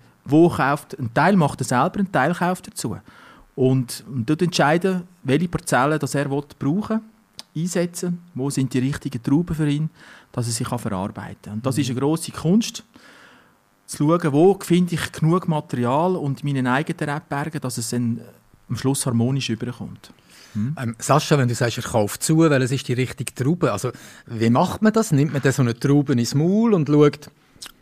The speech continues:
Speaker 2: also wie, wie entscheidet man das eigentlich?
Speaker 1: Es ist die, also die phenolische Reife entscheidet, und das hat zu tun mit dem Öchslegrad, das
Speaker 2: Mhm.
Speaker 1: ist das eine. Und das andere hat zu tun, wie du sagst, mal in die Hand nehmen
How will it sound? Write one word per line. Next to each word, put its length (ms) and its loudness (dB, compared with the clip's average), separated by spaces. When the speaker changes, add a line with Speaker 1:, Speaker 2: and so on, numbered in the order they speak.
Speaker 2:
also 240 0
wie, 160 0
wie 100 4
entscheidet 600 -2
man 100 0
das 180 -4
eigentlich? 800 -2
Speaker 1:
Es 140 -6
ist 200 2
die, 260 0
also 240 2
die 100 -2
phenolische 600 4
Reife 360 2
entscheidet, 560 2
und 140 -6
das 180 -2
hat 160 2
zu 80 -8
tun 220 4
mit 260 -2
dem 100 0
Öchslegrad, 680 -2
das 160 -2
Speaker 2:
Mhm. 80 0
Speaker 1:
ist 160 -6
das 80 -2
eine. 320 -4
Und 120 -6
das 60 0
andere 300 4
hat 120 0
zu 80 -6
tun, 200 4
wie 100 -2
du 80 -4
sagst, 520 -4
mal 200 2
in 100 -2
die 60 -14
Hand 280 2
nehmen 200 0